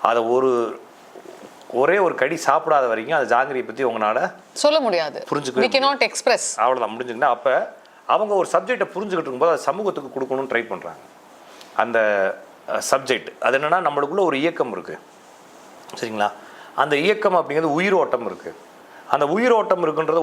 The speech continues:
Speaker 1: உயிர்ன்றதை நீங்க எப்படி எனக்கு புரிய வைப்பீங்க? உயிர்ன்றதை என்னன்னு சொல்லி புரிய வைப்பீங்க?
Speaker 2: ஆமா, சிலது புரிய வைக்க முடியாது.
Speaker 1: முடியாது. அப்ப அதுக்கு என்ன செய்யலாம்னா, புரியாத அல்லது ஒரு இயக்கத்துல இருக்கக்கூடிய, அது ரொம்ப ஒரு கிரிட்டிக்கலா இருக்கக்கூடிய சில விஷயங்களை, அமானுஷ்யமான விஷயங்களை என்ன செஞ்சாங்கன்னா,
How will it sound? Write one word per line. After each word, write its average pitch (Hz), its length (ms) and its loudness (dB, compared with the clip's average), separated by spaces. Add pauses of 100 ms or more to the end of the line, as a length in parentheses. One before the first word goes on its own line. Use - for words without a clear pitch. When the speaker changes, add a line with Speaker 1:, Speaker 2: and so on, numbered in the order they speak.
(100)
Speaker 1:
உயிர்ன்றதை 202 400 2
நீங்க 165 180 -2
எப்படி 160 200 -2
எனக்கு 139 220 0
புரிய 143 200 0
வைப்பீங்க? 120 320 0
உயிர்ன்றதை 170 380 2
என்னன்னு 147 260 -4
சொல்லி 127 140 -2
புரிய 107 200 -2
வைப்பீங்க? 85 320 -4 (600)
Speaker 2:
ஆமா, 262 280 2
சிலது 233 200 4
புரிய 277 240 2
வைக்க 202 180 0
முடியாது. 151 340 -2
Speaker 1:
முடியாது. 123 340 0
அப்ப 123 240 2
அதுக்கு 143 240 0
என்ன 214 140 0
செய்யலாம்னா, 175 460 2
புரியாத 196 760 2 (320)
அல்லது 190 320 2
ஒரு 156 140 0
இயக்கத்துல 202 460 2
இருக்கக்கூடிய, 117 540 0 (480)
அது 147 220 4 (380)
ரொம்ப 196 260 2
ஒரு 185 220 2
கிரிட்டிக்கலா 185 400 2
இருக்கக்கூடிய 120 400 -2
சில 156 240 0
விஷயங்களை, 175 440 2
அமானுஷ்யமான 165 680 0
விஷயங்களை 131 380 -2
என்ன - 20 -10
செஞ்சாங்கன்னா, 127 380 0